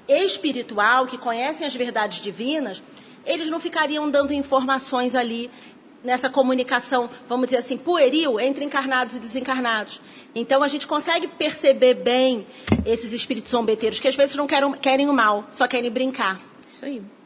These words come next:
Speaker 2: isso mesmo. Bom, caminhando aí na nossa ordem, é, do, dos imperfeitos, os espíritos pseudo-sábios, né? É, eles têm já algum conhecimento, o conhecimento deles é, de certa forma, amplo, mas eles, na realidade,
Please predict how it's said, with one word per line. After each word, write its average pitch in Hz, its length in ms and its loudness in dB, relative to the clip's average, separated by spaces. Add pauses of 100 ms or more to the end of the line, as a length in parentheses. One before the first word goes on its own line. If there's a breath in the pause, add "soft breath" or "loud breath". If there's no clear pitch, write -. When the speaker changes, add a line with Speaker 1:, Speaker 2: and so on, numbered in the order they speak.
(160)
Speaker 2:
isso - 120 -10
mesmo. 175 360 -6 (840 loud breath)
Bom, 269 360 4
caminhando 302 560 8
aí 262 160 6
na 247 120 4
nossa 226 340 2
ordem, 214 640 4 (100)
é, 208 280 2 (220)
do, 202 160 0
dos 202 200 -8
imperfeitos, 233 540 0
os 247 100 -8
espíritos 294 400 -8
pseudo-sábios, - 1040 -8 (380 loud breath)
né? 269 260 0 (400 loud breath)
É, 214 340 6
eles 220 180 0
têm 262 360 2
já 220 180 2
algum 226 280 0
conhecimento, 214 840 -4
o 392 140 -4
conhecimento 220 540 -2
deles 202 260 2
é, 208 60 0
de 208 80 -8
certa 214 300 -2
forma, 196 320 -2
amplo, 254 340 -4
mas 254 180 0
eles, 277 180 -4
na 254 80 0
realidade, 247 500 0